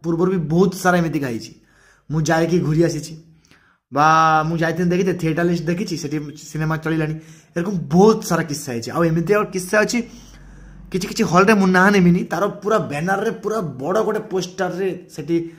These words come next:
ଆ, ବ-, ମାନେ ହଲ୍, ପୁରା ହଲ୍ର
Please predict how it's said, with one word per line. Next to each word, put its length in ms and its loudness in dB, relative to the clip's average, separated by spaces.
ଆ, 80 0
ବ-, 200 -8
ମାନେ 140 -4
ହଲ୍, 340 -2
ପୁରା 280 0
ହଲ୍ର 760 -2